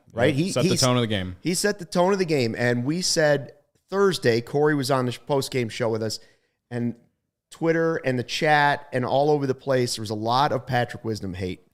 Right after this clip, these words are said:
Speaker 2: Right.
Speaker 1: A, a lot of Patrick Wisdom hate. And we said, "Listen, we're not saying he's going to be a star player.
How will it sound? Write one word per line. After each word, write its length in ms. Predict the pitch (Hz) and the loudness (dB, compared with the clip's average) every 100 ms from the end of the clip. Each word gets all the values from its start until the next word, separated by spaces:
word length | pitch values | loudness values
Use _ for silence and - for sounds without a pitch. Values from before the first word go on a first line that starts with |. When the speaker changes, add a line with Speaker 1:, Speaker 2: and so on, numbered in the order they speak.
| - | -8
Speaker 2:
Right. 280 | 110 143 160 - | -2 0 -2 -2
Speaker 1:
A, 60 | 117 | -2
a 240 | 113 123 | 2 4
lot 320 | 123 131 170 | 4 4 4
of 120 | 139 | 2
Patrick 320 | - 113 - 117 | 0 -2 -2 -8
Wisdom 260 | 107 104 | -6 -6
hate. 220 | 104 107 - | -6 -6 -2
And 180 | 123 135 | -2 0
we 140 | 160 | -4
said, 320 | - 131 120 | -2 -2 -2
"Listen, 400 | 139 139 - 104 - _ _ _ _ _ _ _ _ _ _ _ _ _ _ | -2 -4 -4 -10 -14 _ _ _ _ _ _ _ _ _ _ _ _ _ _
we're 180 | 131 143 | -2 2
not 200 | 160 151 | 2 2
saying 360 | - 156 147 143 | 2 2 2 2
he's 260 | 135 135 - | 0 -2 -2
going 200 | 127 120 | 0 0
to 60 | |
be 160 | 113 117 | 0 -2
a 60 | |
star 340 | 101 - 107 104 | -2 0 0 -2
player. 440 | - 104 90 82 | -4 -4 -4 -8